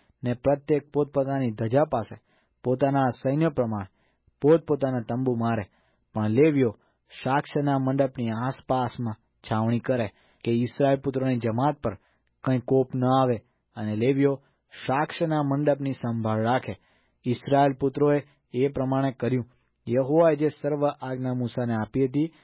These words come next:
તે પ્રમાણે તેઓએ કર્યું. ગણનાનું પુસ્તક, એનો બીજો અધ્યાય. ગણનાનું પુસ્તક, અધ્યાય બીજો. અને યહોવાએ મૂસાને તથા હારૂનને કહ્યું,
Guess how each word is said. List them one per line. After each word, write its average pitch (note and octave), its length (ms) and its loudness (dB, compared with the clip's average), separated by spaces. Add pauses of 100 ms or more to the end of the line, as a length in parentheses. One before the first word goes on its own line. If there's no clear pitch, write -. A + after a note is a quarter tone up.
(280)
તે B2+ 120 2
પ્રમાણે B2+ 480 -2 (520)
તેઓએ A#2 300 0
કર્યું. A#2+ 400 -2 (2000)
ગણનાનું D3 560 2
પુસ્તક, C#3+ 500 -2
એનો B2+ 260 -2 (180)
બીજો B2 300 0
અધ્યાય. B2 500 2 (540)
ગણનાનું C3+ 540 0
પુસ્તક, D3 480 0 (200)
અધ્યાય B2+ 460 -2 (200)
બીજો. C#3 360 2 (1080)
અને E3 140 2
યહોવાએ D#3 560 4
મૂસાને D#3 560 -2
તથા D#3+ 280 -2
હારૂનને C#3 480 0
કહ્યું, D3 420 -2